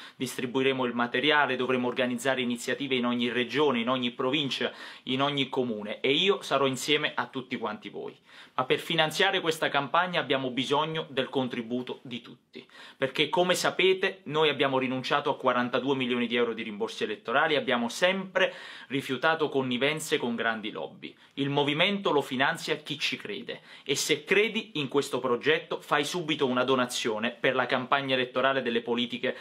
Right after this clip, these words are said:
del duemiladiciotto. Nei prossimi mesi vedrete gli altri che ci attaccheranno. Sarà una campagna in cui noi staremo davanti e condurremo sui temi e sul percorso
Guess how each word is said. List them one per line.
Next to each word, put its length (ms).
del 200
duemiladiciotto. 840
Nei 120
prossimi 460
mesi 540
vedrete 420
gli 160
altri 480
che 160
ci 100
attaccheranno. 800
Sarà 280
una 180
campagna 440
in 100
cui 220
noi 200
staremo 400
davanti 460
e 100
condurremo 680
sui 300
temi 480
e 120
sul 260
percorso 880